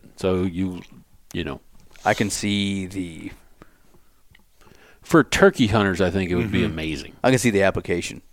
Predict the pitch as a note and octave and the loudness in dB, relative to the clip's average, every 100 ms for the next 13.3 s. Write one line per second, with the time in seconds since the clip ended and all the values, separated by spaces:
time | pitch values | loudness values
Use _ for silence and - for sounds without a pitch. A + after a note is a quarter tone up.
0 | - - F#2 - G#2+ C3 A#2 F#2+ - B2 | -10 0 0 2 2 4 2 0 2 4
1 | A2+ G2+ F#2+ F#2 F2+ F#2 - F#2 F2 - | 4 4 2 0 -4 -8 -6 -6 -6 -10
2 | - - C#3+ C#3 C3 C3+ D#3 D#3 B2 G#2 | -20 0 6 8 8 8 6 6 4 4
3 | G#2 A#2+ B2 A#2+ B2 A#2 B2 A2+ G2+ G2+ | 6 6 6 2 0 4 4 4 4 6
4 | G#2+ B2+ G#2+ - F#2 F2+ F2+ G#2 G2+ - | 4 2 -2 -4 -6 -4 -2 0 -2 -8
5 | - _ - F2 - - - C#3+ B2+ G2+ | -20 _ -4 -4 -6 -12 0 4 4 2
6 | F#2 F2+ E2+ E2 F#2 E2+ E2+ E2 E2 - | 0 -2 -4 -4 -4 -2 -4 -4 -10 -20
7 | - G#2 E2+ E2+ - F2 E2 D#2+ F2+ E2+ | -16 -6 -6 -4 -4 -2 -2 -4 -6 -6
8 | D#2+ - - D#2+ - - E2 - - - | -8 -8 -2 -2 -2 -4 -4 -4 -12 -14
9 | - - - - - - - D3 - D3 | -10 -8 -6 -8 -16 -4 2 2 4 4
10 | F#3+ D3 A2 G2 F2 - - _ - - | 6 6 4 2 0 -6 -18 _ -20 -20
11 | - - _ _ _ _ - _ _ - | -20 -20 _ _ _ _ -20 _ _ 4
12 | A2+ A#2 A2 G#2 G2 G2 - G2+ G2 G2 | 6 6 2 0 0 -2 -6 -4 0 0
13 | F#2+ F2+ | 0 -4